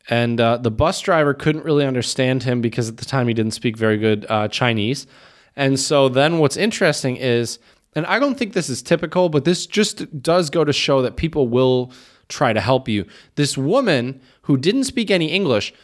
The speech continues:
called her friend on her phone who spoke English, talked to the guy,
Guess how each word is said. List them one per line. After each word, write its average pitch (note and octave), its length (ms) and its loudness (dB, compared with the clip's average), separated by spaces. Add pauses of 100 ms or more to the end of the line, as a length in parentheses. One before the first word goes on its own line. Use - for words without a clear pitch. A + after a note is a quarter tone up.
(220)
called C4 360 0
her A#3 140 0
friend G#3 680 0
on F3 180 2
her G#3+ 140 2
phone G#3 380 2
who B2+ 120 0
spoke C3 360 -2
English, C#3+ 420 0 (460)
talked A#3 400 -2
to A#3+ 80 0
the G3 100 2
guy, A2+ 520 2